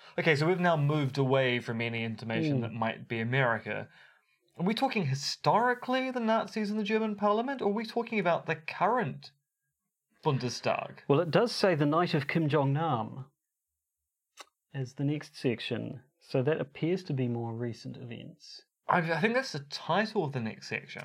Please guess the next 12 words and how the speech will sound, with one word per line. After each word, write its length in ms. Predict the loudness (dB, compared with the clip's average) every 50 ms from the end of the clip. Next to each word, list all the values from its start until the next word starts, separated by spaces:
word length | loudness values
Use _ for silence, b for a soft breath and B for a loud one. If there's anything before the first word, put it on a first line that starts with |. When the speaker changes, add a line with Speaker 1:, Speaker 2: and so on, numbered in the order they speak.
| -6 -2 2
Speaker 2:
Ah. 640 | 4 4 4 4 4 2 2 0 0 -2 -6 -10 -12 -16 _ _ _ _ _ B B B B B
Speaker 1:
So 100 | 2 2
I 60 | 4
think 120 | 4 2
we're 120 | 4 2 4
moving 580 | 4 4 4 4 2 4 4 2 2 2 -2
from 640 | -4 -2 2 4 4 4 4 2 2 2 0 0 -2 -4 B B B B B B B B B
whatever 220 | 0 0 2 2
these 180 | 0 -2 -2 -4 -6 _
page 360 | -6 0 0 0 0 0 -4 -6
societies 680 | -10 -8 -6 -2 0 0 2 0 -2 -4 -6 -8 -6
are, 380 | -6 -6 -6 -6 -8 -8 -10